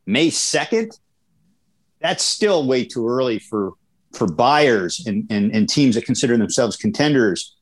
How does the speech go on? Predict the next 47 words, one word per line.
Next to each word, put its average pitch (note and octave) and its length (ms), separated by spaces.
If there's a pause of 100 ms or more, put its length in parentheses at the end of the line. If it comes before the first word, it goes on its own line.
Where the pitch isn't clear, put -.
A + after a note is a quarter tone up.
(260)
to C3 100
try - 300
to, A#2 220
to B2+ 140
go A#2+ 200
out G#2+ 200
and, F#2+ 140 (220)
and, G#2 320 (100)
and, G2 380
and F#2+ 160
pull A2 160
a F2+ 60
trigger G2 300
on F2 80
something G2 280
like F#2 140
that. F#2+ 140
I D#3 40
mean, A3 120
if - 80
something, A#3 360 (680)
if - 80
something A3+ 380
just, - 320 (760)
again, D#3+ 280
it's, - 160
it's - 220
rare. F3 460
It C#3 180
could C3 120
happen. D3 340
I'm B2+ 100
not C#3+ 140
saying C3+ 220
it B2 140
can't, E3 360 (480)
but D3 100
it's C#3+ 160
so F3 340
extremely B2+ 520
rare A2+ 440
for F#2+ 100
teams A#2 380
to G#2+ 80
get F2 200
that A#2+ 220
aggressive. G#2+ 720